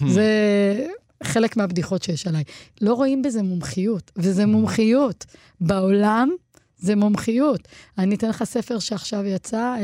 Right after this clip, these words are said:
Speaker 2: Early Child Policy, מדבר רק על זה, רק על מערכות בעולם שהפכו ממערכות מפוצלות של לידה עד שלוש במשרד מסוים, ושלוש עד, עד, אה, סוף התיכון, לעומת מערכת מאוחדת, ומה קרה שם לילדים.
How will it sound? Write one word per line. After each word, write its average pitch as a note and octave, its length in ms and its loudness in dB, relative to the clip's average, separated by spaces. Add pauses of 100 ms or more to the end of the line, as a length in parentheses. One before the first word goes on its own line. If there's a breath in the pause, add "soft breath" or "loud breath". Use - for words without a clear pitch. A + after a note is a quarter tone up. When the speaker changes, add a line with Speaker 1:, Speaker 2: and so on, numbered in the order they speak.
(100)
Speaker 2:
Early G#3 320 -4
Child G3 560 -4
Policy, A#3 400 -2 (400 loud breath)
מדבר G3+ 360 0 (220)
רק A#3 340 0
על D4 100 -2
זה, E3 200 -2 (380 loud breath)
רק A3 200 -2
על A#3 80 2
מערכות G#3+ 600 0
בעולם A#3 440 2 (300 loud breath)
שהפכו G#3+ 560 -2
ממערכות F#3+ 680 0
מפוצלות G3+ 600 -2
של G3+ 160 -2
לידה F#3 380 -2
עד F#3 100 -6
שלוש F#3+ 320 -2
במשרד F#3+ 480 -4
מסוים, F#3 420 -6 (420 loud breath)
ושלוש F#3+ 460 -2
עד, F#3+ 60 -2 (360)
עד, F#3+ 280 -2
אה, F3+ 240 2 (340 loud breath)
סוף - 260 -4
התיכון, G#3 500 0 (420 soft breath)
לעומת G3 400 0
מערכת G#3 460 -8
מאוחדת, G#3 600 -4
ומה G3 200 -2
קרה G3 260 -4
שם G3 220 -4
לילדים. F#3+ 500 0